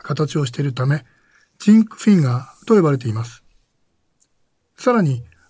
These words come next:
亜鉛は多くのタンパク質の高樹構造を維持するための構造中心となっています。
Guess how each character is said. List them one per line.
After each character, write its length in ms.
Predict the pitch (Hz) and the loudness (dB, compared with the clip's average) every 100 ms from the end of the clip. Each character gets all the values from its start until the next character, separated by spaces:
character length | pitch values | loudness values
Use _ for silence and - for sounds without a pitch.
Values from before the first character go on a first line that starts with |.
| - | -2
亜 120 | 147 | 2
鉛 220 | 196 190 | 2 2
は 120 | 185 | -2
多 180 | - 269 240 | 2 2 2
く 100 | 147 | -2
の 80 | |
タ 140 | 120 147 | -2 -4
ン 80 | 156 | -2
パ 160 | 196 | 0
ク 100 | 175 | 0
質 140 | 170 127 | -2 -2
の 100 | 117 | 0
高 180 | 202 | 2
樹 120 | 226 233 | 2 0
構 180 | 254 | -2
造 160 | 208 156 | 0 0
を 100 | 143 | 0
維 40 | |
持 100 | 165 | -2
す 100 | 131 | -6
る 120 | 143 117 | -6 -4
た 100 | 131 | -2
め 80 | |
の 160 | 123 123 - - | -2 -4 -8 -2
構 240 | 196 226 | 2 4
造 220 | 226 226 | 2 0
中 240 | 214 214 170 | 0 -4 -2
心 180 | 185 | -2
と 140 | 170 170 | -2 -2
な 80 | 139 | -2
っ 40 | |
て 120 | - | -6
い 20 | |
ま 100 | 78 | -18
す。 200 | 78 - | -18 -20